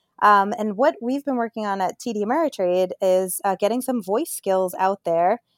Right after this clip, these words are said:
for advisors and their clients, as well as getting some skills out there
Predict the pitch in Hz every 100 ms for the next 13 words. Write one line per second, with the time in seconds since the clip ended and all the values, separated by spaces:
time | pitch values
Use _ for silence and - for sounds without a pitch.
0 | _ - - 233 208 202 196 196 196 -
1 | 190 180 165 190 233 190 180 185 208 -
2 | - 254 269 170 165 - 156 151 196 233
3 | - - _ _ 220 202 226 247 240 226
4 | 214 214 208 202 - 226 208 - 220 208
5 | 208 208 202 208 208 196 185 185 185 180